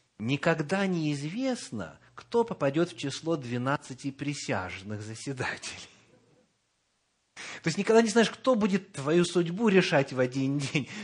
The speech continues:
Потому будь вежлив с каждым. Ну и парочку примеров из народного творчества, которые показывают, насколько вот,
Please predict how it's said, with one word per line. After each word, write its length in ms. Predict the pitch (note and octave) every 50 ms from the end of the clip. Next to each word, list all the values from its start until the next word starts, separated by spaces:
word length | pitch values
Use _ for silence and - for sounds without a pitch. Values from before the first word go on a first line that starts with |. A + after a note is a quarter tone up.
| F3 A#2+
Потому 440 | - A#2+ G#2 - C3+ C#3 C3+ B2+ A#2+ - - - _ _ _
будь 260 | - A2+ B2+ B2+ B2
вежлив 600 | A#2 G#2+ G#2 G#2+ G#2 G#2 G2 G2+ F#2+ F#2+ F#2 - _ _ _ _ _ _ _ _ _
с 100 | - -
каждым. 580 | - - - D2+ D#2+ D2+ - - - - - - _ _ _ _ _ _ _ _ _ _ _ _ _ _ _ _ _ _ _ _ _ _ _ _ _ _ _ _ _ _ -
Ну 180 | C3+ D#3+ E3+
и 440 | D#3+ - A#2 B2 B2 A#2+ A2+ A2 G#2+ - - _ _
парочку 360 | - A#2+ A2 G#2 - - -
примеров 420 | - G#2 A2 A2+ A#2 A2 G#2+ - -
из 80 | -
народного 420 | - G#2+ G#2 G#2 G2 G2+ G2+ G2 G2
творчества, 400 | - - A2+ A2 - - - -
которые 220 | - - G#2 G2
показывают, 440 | - A2+ - C3+ C3+ B2 A#2 G2+ -
насколько 500 | A2 G#2 - - - D3+ D3 C#3 - A#2+
вот, 200 | A2+ A#2+ A#2